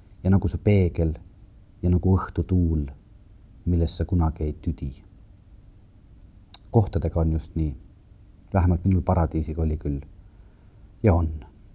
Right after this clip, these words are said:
Et ta oligi rohkem nagu üks inimene kui üks koht. Kuigi ta oli nii vähe inimeselik,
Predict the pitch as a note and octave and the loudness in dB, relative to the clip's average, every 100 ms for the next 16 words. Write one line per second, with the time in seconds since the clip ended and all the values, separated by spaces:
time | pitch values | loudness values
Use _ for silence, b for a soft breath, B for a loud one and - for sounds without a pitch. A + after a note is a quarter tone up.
0 | - - - - - F2 - G#2 B2 - | -20 -20 -20 -20 -8 -4 2 4 4 4
1 | F#2 G#2+ - E2+ D#2+ E2 - F2+ A2 - | 0 0 -2 -2 0 0 2 2 0 -2
2 | F#2 F2+ D2+ D2 C#2+ D#2 D#2 - - - | 0 2 0 -4 -6 -6 -8 -8 -14 -14
3 | - - - - b b b b b b | -20 -20 -20 -20 b b b b b b
4 | b - - G#2+ G#2+ E2+ F2+ F2 E2+ E2 | b -20 2 4 4 2 2 4 4 2
5 | E2+ G2+ G2 F#2+ F#2+ F2 F#2 E2 D2+ - | 4 4 4 4 2 2 2 2 -2 -6
6 | C#2+ | -10